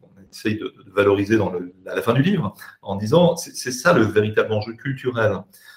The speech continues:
euh, sur le plan, euh, démocratique, c'est de faire de la démocratie quelque chose de beaucoup plus euh, festif, de beaucoup plus célébratif, à la limite comme le serait, euh, un festival, euh, euh, ou une série télé, c'est-à-dire quelque chose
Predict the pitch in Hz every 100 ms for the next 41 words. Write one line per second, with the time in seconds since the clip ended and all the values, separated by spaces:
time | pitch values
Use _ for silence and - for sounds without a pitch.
0 | _ _ 87 90 87 85 - 85 85 -
1 | - - - 107 95 - 104 95 90 90
2 | 92 98 123 180 - 117 117 - 139 104
3 | 98 98 107 127 175 131 110 123 110 110
4 | 151 139 - 135 127 127 _ - _ -
5 | 92 87 87 85 82 87 85 - 104 -
6 | 214 - 107 110 - - 101 - 117 104
7 | 104 202 214 - - - _ - 113 139
8 | 180 190 147 123 123 - 123 151 180 180
9 | - 101 101 - - _ - 104 107 -
10 | 104 110 165 208 196 101 98 95 - -
11 | 98 98 117 123 113 127 139 139 143 139
12 | - - 104 104 120 127 127 170 220 -
13 | -